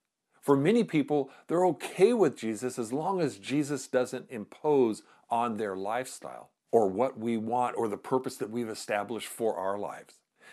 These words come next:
This series is designed to help us to understand that the Bible isn't a behavior modification manual.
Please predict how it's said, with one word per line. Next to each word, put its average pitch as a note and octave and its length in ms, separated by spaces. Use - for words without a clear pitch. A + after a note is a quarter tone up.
This C3+ 180
series C#3 300
is A2+ 160
designed B2 420
to G#2+ 60
help B2+ 180
us A#2+ 120
to B2 60
understand A2 460
that G#2 80
the A2 80
Bible D#3 560
isn't C3 380
a G#2+ 80
behavior A#2+ 500
modification G#2 880
manual. F#2 480